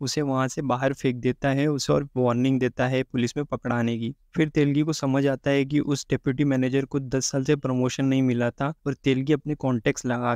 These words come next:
के और उसका सब कुछ बेचकर तीस लाख रुपए दिल्ली में देकर उसका प्रमोशन करवाता है as a general manager। तेलगी का मानना था कि उसकी अच्छाई तभी खत्म होगी जब बुराई उसकी अच्छाई से बड़ी दिखे।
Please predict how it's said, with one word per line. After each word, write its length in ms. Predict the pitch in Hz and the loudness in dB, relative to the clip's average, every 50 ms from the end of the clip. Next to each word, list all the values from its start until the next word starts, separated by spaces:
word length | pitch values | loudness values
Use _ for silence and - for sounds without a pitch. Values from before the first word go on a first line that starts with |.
| - - | -4 -4
के 160 | - 139 139 _ _ - - | -6 -6 -6 _ _ -6 -2
और 160 | 143 143 147 | 0 0 0
उसका 380 | - - 135 - - - 156 147 | -2 -4 -8 -8 -4 -2 -2 -2
सब 220 | - - - 147 - _ - | -2 -2 -4 -4 -6 _ -6
कुछ 200 | - 151 143 - - - - | -4 -4 -4 -4 -10 -2 0
बेचकर 440 | 131 131 123 - - - 151 139 131 _ - | 2 2 0 -2 -2 0 0 0 0 _ -4
तीस 240 | 147 135 131 - - | -2 -2 -2 0 -2
लाख 160 | 151 143 135 | -2 -2 -2
रुपए 340 | 131 131 123 _ - 139 139 | -4 -6 -6 _ 0 0 0
दिल्ली 360 | 131 127 123 123 123 127 135 | 2 2 0 2 2 2 2
में 320 | 135 135 139 139 135 127 117 | 2 2 2 0 -2 -2 -2
देकर 400 | 127 120 120 117 - 143 139 135 | 0 0 0 0 0 0 0 0
उसका 200 | 123 - - - 143 | -2 -4 -4 -6 -6
प्रमोशन 540 | - - 131 120 117 120 123 - 135 131 127 | -2 -2 -2 0 0 0 -2 0 0 0 2
करवाता 460 | - 127 123 113 117 117 - - 127 | 0 0 0 2 0 0 0 0 -4
है 100 | 120 123 | -2 0
as 160 | 131 127 120 | -2 0 0
a 80 | 135 139 | 0 0
general 440 | 127 - 131 123 120 117 123 131 127 | 0 -2 -2 -2 0 0 0 0 0
manager। 420 | 120 113 113 113 113 107 117 113 - - _ _ _ | 0 0 0 0 0 0 -2 -2 -4 -4 _ _ _
तेलगी 400 | - 139 135 135 139 131 160 160 | 0 0 0 0 -2 -2 -4 -2
का 100 | 165 175 160 | 0 0 0
मानना 340 | 147 131 123 123 123 131 135 | 0 0 0 0 0 -2 -2
था 160 | - - 139 | -4 -4 -6
कि 160 | 135 143 147 | -2 2 2
उसकी 280 | 143 127 - _ - 143 | 2 2 0 _ 0 0
अच्छाई 340 | 135 127 - - - 147 139 - - | 0 0 0 -4 -2 -2 -2 0 -2
तभी 280 | 135 127 135 135 147 | -4 -4 -2 -2 -2
खत्म 300 | 147 - 139 - - 143 139 | -2 -2 -4 -2 -2 -2 0
होगी 300 | 135 131 127 123 131 131 | 0 0 0 0 0 0
जब 220 | 123 139 139 131 127 | 0 0 0 0 2
बुराई 340 | 120 120 117 117 120 127 | 2 4 4 4 2 2
उसकी 380 | 147 - 143 131 - - - 143 | 0 -2 -4 -8 -8 -4 0 0
अच्छाई 340 | 131 117 - - - 135 127 | 0 0 -2 -2 0 0 0
से 160 | - - 151 | 0 -2 -2
बड़ी 260 | 131 120 120 117 123 120 | 0 2 2 2 2 2
दिखे। 320 | 117 117 - - - 131 | 0 -2 -4 -4 -8 -8